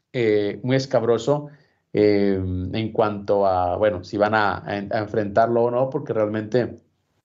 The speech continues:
mucho se habla, mucho se dice,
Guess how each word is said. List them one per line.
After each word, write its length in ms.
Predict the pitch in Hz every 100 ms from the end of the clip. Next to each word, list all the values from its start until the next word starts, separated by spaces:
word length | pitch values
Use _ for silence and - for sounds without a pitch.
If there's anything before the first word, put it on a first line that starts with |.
| _ _ _ _ _ _ _ _
mucho 200 | 147 170
se 140 | 139 120
habla, 240 | 113 101
mucho 260 | 110 127 139
se 140 | 113
dice, 380 | 113 110 101